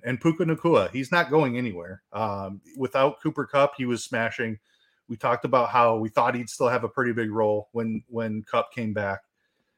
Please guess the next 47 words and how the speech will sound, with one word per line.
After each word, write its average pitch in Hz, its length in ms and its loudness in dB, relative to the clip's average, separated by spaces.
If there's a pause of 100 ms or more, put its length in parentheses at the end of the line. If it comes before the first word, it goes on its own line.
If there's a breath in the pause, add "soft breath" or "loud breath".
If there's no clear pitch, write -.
(260)
And 131 200 -4
he's 120 360 -6
just 156 180 -4
a, 104 240 0
a 107 100 -2
really 120 300 2
talented 120 400 -4
receiver 110 540 -2
that, 98 160 -6 (100)
that 107 180 -10
can 107 120 -8
get 131 140 2
open. 135 280 4
He 113 80 0
makes 113 240 -4
contested 117 480 -2
catches. 117 520 -4 (920)
I - 60 -18
think - 260 -6
that 139 180 0
you 120 160 -4
have 120 200 2
to 127 60 0
have 127 180 4
some 110 140 -4
interest 131 380 -4
here. 101 320 -4 (320)
Um, 98 360 -6
Stafford 131 680 4
has 131 160 2
taken 147 300 0
a - 20 0
step 127 300 4
back, 139 280 4
so 123 140 0
I 110 60 2
probably 165 480 0
don't 131 380 2 (360)
do 135 220 0
the 123 120 0
Stafford 131 460 0
stacks 156 340 0
against 143 260 -6
a 151 40 -4
tough 160 240 -2
Dallas 147 320 2
defense. 151 520 -6